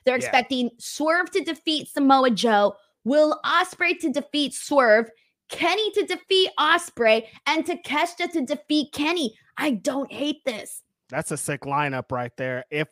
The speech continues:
Speaker 2: Kenny is in the mix at all throughout the year, that's gonna throw a wrench into the plan. So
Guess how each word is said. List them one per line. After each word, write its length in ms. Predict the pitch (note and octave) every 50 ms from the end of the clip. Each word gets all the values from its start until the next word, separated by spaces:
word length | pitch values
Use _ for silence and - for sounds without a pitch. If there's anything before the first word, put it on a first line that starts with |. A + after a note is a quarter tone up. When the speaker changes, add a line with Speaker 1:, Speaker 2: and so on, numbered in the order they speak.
| _ _ -
Speaker 2:
Kenny 340 | - F#3 G3 A3 A#3 A#3 A#3+
is 280 | G#3+ F#3+ F3 E3+ D3
in 140 | E3 E3 E3
the 100 | D#3+ D3
mix 440 | C3 C3 D3 D3+ D#3 D3+ - - - -
at 220 | C#3+ C#3 C3+ C3 _
all 340 | - C3 C3+ C#3 C#3+ D3+ D#3
throughout 380 | D3+ - D#3 D3+ D3 D3 D3 -
the 80 | D3+
year, 180 | C#3+ C#3+ C#3+ C#3+
that's 240 | B2+ B2+ B2 A#2+ -
gonna 220 | - D3+ B2+ B2
throw 220 | - - C3 B2 A#2+
a 40 |
wrench 300 | A2 A2 B2 B2+ - -
into 300 | B2+ A#2+ - - - B2
the 200 | A2+ A2+ A2 G#2+ -
plan. 500 | - - C3 B2+ C3 C3 C3 C3 C3+ C3
So 500 | - - - - C#3+ C#3+ C3+ A2 G#2